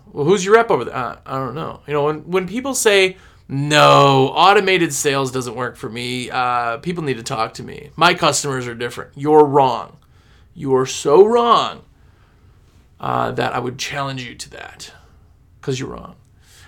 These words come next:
Uh, people buy on Amazon. They buy on eBay.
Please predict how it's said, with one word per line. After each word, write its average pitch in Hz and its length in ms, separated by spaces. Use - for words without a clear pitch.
Uh, 143 360
people 214 380
buy 151 280
on 147 60
Amazon. 131 760
They 139 100
buy 151 340
on 170 140
eBay. 127 560